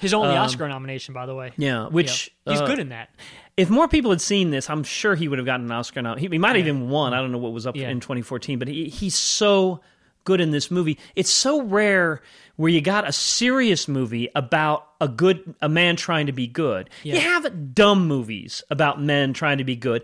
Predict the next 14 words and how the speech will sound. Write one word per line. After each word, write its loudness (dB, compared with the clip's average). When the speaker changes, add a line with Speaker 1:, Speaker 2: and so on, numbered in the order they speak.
Speaker 1:
Yeah. -14
Speaker 2:
and 4
they're 4
usually 2
focused 2
on, -2
um, -2
you 0
know, -2
big 6
events 2
like 0
this. 0
Speaker 1:
Yeah. -10